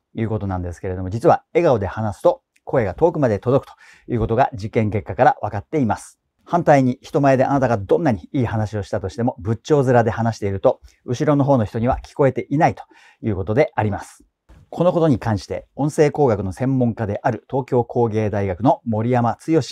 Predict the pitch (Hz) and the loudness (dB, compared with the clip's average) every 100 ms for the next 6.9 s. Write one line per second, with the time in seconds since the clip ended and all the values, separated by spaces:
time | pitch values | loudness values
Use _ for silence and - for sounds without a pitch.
0 | 160 - 107 95 113 104 98 90 143 156 | -8 -6 -6 -6 -6 -4 -4 -6 -4 -2
1 | 131 151 - - - 113 - - - - | 0 -2 -4 -12 -6 -6 -6 -16 -20 -20
2 | - - 214 208 113 - 90 - 110 117 | -20 0 2 2 0 -6 -8 -6 -4 -4
3 | - 101 - _ - 160 165 151 139 127 | -4 -10 -10 _ -14 -6 -4 -2 -2 0
4 | 117 110 156 160 143 - 98 95 113 - | 2 2 2 0 0 -2 -6 -6 -8 -8
5 | - 147 101 113 113 151 160 143 127 98 | 0 0 0 -2 2 4 2 2 0 -2
6 | 98 123 - - 160 - 131 143 | -2 -4 -6 -6 -4 0 2 2